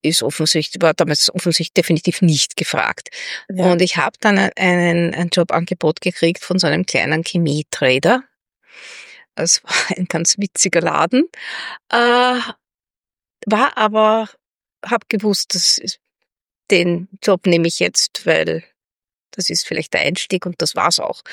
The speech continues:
Speaker 2: Mhm.
Speaker 1: Ein Jahr später habe ich bereits für einen großen internationalen Konzern gearbeitet.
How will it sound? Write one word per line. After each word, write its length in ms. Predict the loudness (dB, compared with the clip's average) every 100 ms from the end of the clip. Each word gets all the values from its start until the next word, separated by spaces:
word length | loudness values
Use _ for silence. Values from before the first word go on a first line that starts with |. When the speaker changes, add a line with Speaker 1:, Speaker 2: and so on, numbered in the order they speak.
| -2
Speaker 2:
Mhm. 280 | 0 2 2
Speaker 1:
Ein 140 | 4
Jahr 140 | 2 2
später 420 | 2 0 2 2
habe 120 | 2
ich 120 | 0
bereits 320 | 2 2 2
für 100 | 0
einen 160 | 0 0
großen 340 | 2 2 2
internationalen 720 | 0 2 2 2 0 0 0 -2
Konzern 380 | -6 -2 -2
gearbeitet. 600 | 0 0 2 0 0 -4